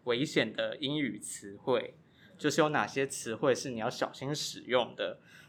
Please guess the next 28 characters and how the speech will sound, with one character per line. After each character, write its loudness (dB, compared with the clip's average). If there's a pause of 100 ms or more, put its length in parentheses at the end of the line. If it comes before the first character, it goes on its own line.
包 8
含 6
宗 0
教、 4
性、 -2 (180)
人 4
体 0
排 -6
泄 -2
等 -6
等。 -4 (400)
那 4
什 2
么 4
样 6
的 6
话 6
是 0
书 -6
面 0
话， 4
什 -14
么 -4
样 0
是 -2
口 -2
头 -4
语、 -4